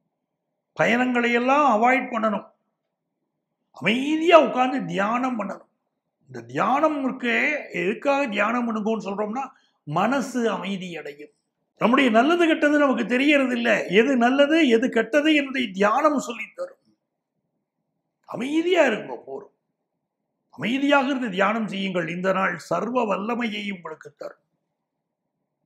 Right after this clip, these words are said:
பயணங்களை avoid பண்ணுங்க. அம்மாவுடைய உடல் நலத்துல அக்கறை செலுத்துங்க. புதிய முயற்சிகள் செய்ய வேண்டாம்.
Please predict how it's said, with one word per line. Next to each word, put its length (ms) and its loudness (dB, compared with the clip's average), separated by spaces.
பயணங்களை 480 2
avoid 340 4
பண்ணுங்க. 320 -6
அம்மாவுடைய 600 2
உடல் 240 -2
நலத்துல 380 -2
அக்கறை 300 -4
செலுத்துங்க. 460 -8
புதிய 280 2
முயற்சிகள் 720 -2
செய்ய 200 -4
வேண்டாம். 480 -6